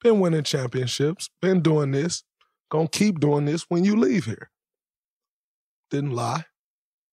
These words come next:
Got fined a whole game check, which was, like, a hundred and sixty thousand dollars for saying that.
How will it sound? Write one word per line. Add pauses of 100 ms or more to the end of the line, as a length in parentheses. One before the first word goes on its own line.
(640)
Got
fined
a
whole
game
check,
which
was,
like,
a
hundred
and
sixty
thousand
dollars
for
saying
that.